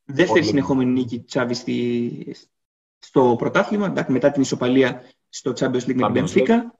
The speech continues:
Speaker 2: Ακριβώς, με την Benfica. Ε, και
Speaker 1: Δείχνει.
Speaker 2: θα πούμε όλα στην τελευταία αγωνιστική, να το πούμε αυτό, να κάνουμε και μικ-, μικρά σχολιάκια για το Champions League και για το Europa.
Speaker 1: Δεν νομίζω να κρυθεί κάτι εκεί. Έχει κρυθεί το
Speaker 2: Τι;
Speaker 1: Α-,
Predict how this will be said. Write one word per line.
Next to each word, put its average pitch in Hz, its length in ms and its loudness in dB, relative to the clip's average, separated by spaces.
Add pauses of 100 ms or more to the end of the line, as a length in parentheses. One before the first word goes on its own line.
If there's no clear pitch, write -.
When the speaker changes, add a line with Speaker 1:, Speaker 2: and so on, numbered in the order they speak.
Speaker 2:
Ακριβώς, 104 440 -6
με 95 140 -6
την 92 120 -6
Benfica. 131 500 -2
Ε, 113 520 0
και 165 100 -2
Speaker 1:
Δείχνει. 277 200 4
Speaker 2:
θα 110 80 -6
πούμε 135 160 -2
όλα 135 120 6
στην 127 100 0
τελευταία 127 280 2
αγωνιστική, 120 320 -6
να 117 80 -6
το 117 100 -10
πούμε 120 180 -2
αυτό, 113 180 -2
να 120 100 0
κάνουμε 131 240 2
και 127 100 -2
μικ-, 110 360 -6
μικρά 120 280 0
σχολιάκια 110 460 0
για 101 120 0
το 101 120 -8
Champions 107 260 -2
League 98 160 -8
και 101 160 -4
για - 20 -6
το 95 100 -6
Europa. 95 460 -2 (920)
Speaker 1:
Δεν 151 140 6
νομίζω 143 200 4
να 127 100 0
κρυθεί 127 240 -6
κάτι 113 220 -2
εκεί. - 240 -10 (520)
Έχει 160 220 8
κρυθεί 147 320 4
το 127 720 2 (1600)
Speaker 2:
Τι; 117 200 0 (360)
Speaker 1:
Α-, - 260 0